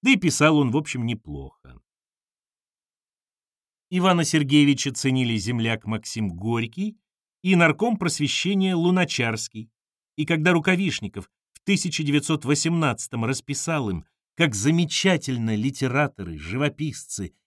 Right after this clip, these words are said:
и прочие люди искусства будут творить в одном месте, жить коммуной, поддержали создание Дворца искусств.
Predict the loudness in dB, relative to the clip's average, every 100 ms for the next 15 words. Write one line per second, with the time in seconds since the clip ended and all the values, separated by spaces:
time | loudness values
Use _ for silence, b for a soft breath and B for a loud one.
0 | _ 0 2 4 4 4 4 4 4 4
1 | 0 0 -4 -4 -4 -2 0 -2 0 0
2 | 0 -2 -4 -2 0 2 2 0 0 -2
3 | -6 -14 -20 _ _ _ -12 -6 0 2
4 | 2 -2 -8 -2 0 0 0 -4 -8 _
5 | _ _ _ _ _ 0 0 2 2 2
6 | 0 0 0 -2 -4 -2 -2 0 -2 -4
7 | -6 -8 -6 -8 -8 -10 -16 -20 -20